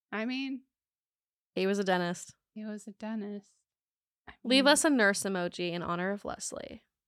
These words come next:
Speaker 1: Yeah, that's better.
Speaker 2: I think there's a nurse emoji.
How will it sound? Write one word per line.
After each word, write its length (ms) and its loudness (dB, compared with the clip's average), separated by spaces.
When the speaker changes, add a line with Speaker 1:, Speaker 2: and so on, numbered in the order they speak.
Speaker 1:
Yeah, 600 4
that's 260 -6
better. 420 -16
Speaker 2:
I 40 -10
think 180 -2
there's 160 -4
a 60 -6
nurse 280 -8
emoji. 400 -12